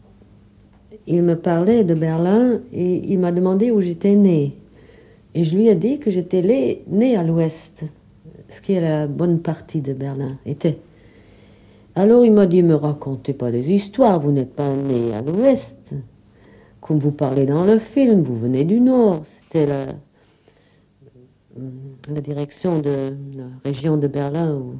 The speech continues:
il y avait les pauvres gens qui ne parlent pas un, un allemand si pur. Alors,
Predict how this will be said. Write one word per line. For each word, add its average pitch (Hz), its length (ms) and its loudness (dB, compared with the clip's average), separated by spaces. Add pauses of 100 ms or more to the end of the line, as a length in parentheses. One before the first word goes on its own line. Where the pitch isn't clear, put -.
(180)
il 139 60 -8
y 139 40 -6
avait 139 220 -6
les 139 260 -6 (580)
pauvres 151 420 -2
gens 139 280 -10 (760)
qui - 100 -16
ne 135 100 -10
parlent 143 320 -2
pas 151 240 -6
un, 131 320 -10 (320)
un 139 80 -6
allemand 135 400 -4
si - 180 -14
pur. 120 380 -12 (1120)
Alors, 147 560 -2